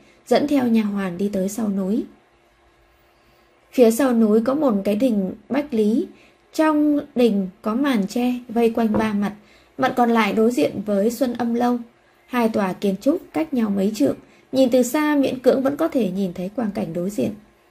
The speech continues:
Trong đình có vài thiên kim tiểu thư đang ngồi, nhìn như là đang nói chuyện phiếm, thỉnh thoảng lại ngẫu nhiên liếc nhìn về phía đối diện một cái. Mặc dù không nghe được bên kia nói gì,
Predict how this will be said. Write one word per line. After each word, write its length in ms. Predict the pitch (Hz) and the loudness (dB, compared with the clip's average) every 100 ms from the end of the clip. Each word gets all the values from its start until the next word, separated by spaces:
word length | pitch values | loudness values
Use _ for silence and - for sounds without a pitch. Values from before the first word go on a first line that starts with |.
| _ _ _ _ _ _ _ - | _ _ _ _ _ _ _ -2
Trong 220 | 233 220 | 0 2
đình 280 | 196 175 180 | 2 0 -4
có 120 | 214 | -4
vài 220 | 233 175 | -2 -4
thiên 220 | 202 226 | 0 0
kim 240 | 220 233 220 | 2 -2 2
tiểu 180 | 208 | 0
thư 160 | 160 247 | 2 -2
đang 240 | 247 247 | -2 -2
ngồi, 240 | 214 185 165 - _ _ - | -2 -2 -4 -10 _ _ -2
nhìn 300 | 247 247 247 | 2 2 2
như 260 | 294 302 | 2 2
là 140 | 285 196 | 2 2
đang 180 | 208 214 | -2 -2
nói 120 | 208 | 0
chuyện 160 | 277 269 | 0 -2
phiếm, 340 | - 220 214 359 - - _ _ | -2 0 0 -4 -8 -20 _ _
thỉnh 180 | 330 226 | 0 2
thoảng 300 | 233 196 190 | 2 2 0
lại 140 | 196 | 0
ngẫu 200 | 220 - | 0 2
nhiên 380 | 277 277 262 269 | 2 2 2 0
liếc 220 | 349 - | -2 -2
nhìn 220 | 247 220 | 0 2
về 140 | 190 180 | 2 -4
phía 200 | - 196 | -2 -2
đối 160 | 208 | -2
diện 220 | 220 - 196 | 0 0 -2
một 180 | 170 | -8
cái. 300 | 190 180 226 320 - - - - | -10 -8 -8 -8 -14 -20 -20 -2
Mặc 160 | 269 | 0
dù 240 | 262 269 247 | 4 4 4
không 240 | 302 302 | 0 0
nghe 140 | 294 285 | 0 0
được 120 | 226 | 0
bên 140 | 226 226 | 0 0
kia 160 | 247 | -2
nói 220 | 220 202 | -2 -4
gì, 260 | 226 240 185 | -2 -2 -2